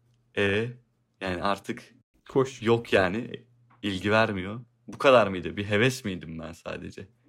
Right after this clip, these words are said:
Speaker 1: Yeterli değil miyim?" Bunları düşünmeye başlıyor.
Speaker 2: O zaman psikolojik bir şeyden bahsedeceğim şimdi sana.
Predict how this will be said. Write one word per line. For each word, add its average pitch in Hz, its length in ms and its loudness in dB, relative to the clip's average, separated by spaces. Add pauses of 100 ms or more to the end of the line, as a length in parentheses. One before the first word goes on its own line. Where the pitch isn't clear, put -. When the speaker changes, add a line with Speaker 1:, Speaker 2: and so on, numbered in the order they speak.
(140)
Speaker 1:
Yeterli 104 500 2
değil 131 180 4
miyim?" 90 260 -2 (200)
Bunları 110 340 2
düşünmeye 110 420 4
başlıyor. - 440 -4 (960)
Speaker 2:
O 151 80 4
zaman 151 280 2
psikolojik 151 520 2
bir - 60 -10
şeyden 131 260 2
bahsedeceğim 110 480 -6
şimdi - 180 -12
sana. - 260 -12